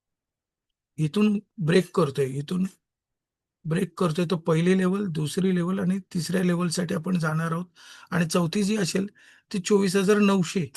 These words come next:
अ, ती अंतिम लेव्हल असेल जर मार्केटनी उद्या मोमेंटम दिला तर. कारण का? उद्या चान्सेस आहेत मित्रांनो मोमेंटम देण्याचे. त्याच्या मागचा लॉजिक असा आहे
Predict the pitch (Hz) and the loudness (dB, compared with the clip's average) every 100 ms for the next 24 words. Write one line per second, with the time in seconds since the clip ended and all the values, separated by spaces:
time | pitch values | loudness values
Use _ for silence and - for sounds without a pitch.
0 | - _ _ _ _ 160 151 147 143 147 | -20 _ _ _ _ 0 2 2 -2 -6
1 | _ 208 214 - - 185 175 220 208 190 | _ -2 -2 -2 0 2 4 4 6 6
2 | 190 180 208 196 214 208 196 170 208 175 | 6 2 2 0 2 0 -2 -4 -4 0
3 | 208 262 - - - - 202 208 233 214 | 0 0 -2 -20 -20 -6 0 4 6 6
4 | 202 214 208 202 190 180 165 156 180 190 | 6 4 2 2 2 0 -2 -6 -2 0
5 | 214 208 220 165 - _ _ 196 180 208 | 0 0 0 0 -2 _ _ 0 4 4
6 | 202 175 175 220 208 214 202 196 180 190 | 4 0 2 2 0 0 0 -2 0 2
7 | 185 208 214 - 170 175 185 185 190 185 | 2 0 -4 -4 0 2 2 2 0 0
8 | 180 180 214 190 175 185 160 196 196 202 | 0 -2 -4 -4 -2 -2 -2 -4 -2 0
9 | 247 208 - 180 | -2 -2 -4 -6